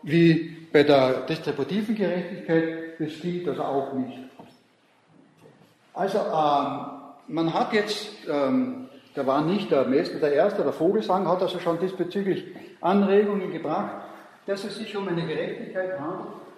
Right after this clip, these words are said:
die, äh, sich zwischen Gruppen abspielt. Zwischen Gruppen, die, äh, gemeinsame Klassifikationsmerkmale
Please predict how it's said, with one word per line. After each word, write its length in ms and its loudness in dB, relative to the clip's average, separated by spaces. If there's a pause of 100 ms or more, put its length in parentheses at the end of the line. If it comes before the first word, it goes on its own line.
(120)
die, 540 -10
äh, 500 -8
sich 500 -12
zwischen 800 -6 (480)
Gruppen 540 0 (560)
abspielt. 680 -4 (1040)
Zwischen 280 0
Gruppen, 440 2
die, 560 0 (160)
äh, 120 0 (440)
gemeinsame 540 4
Klassifikationsmerkmale 1600 0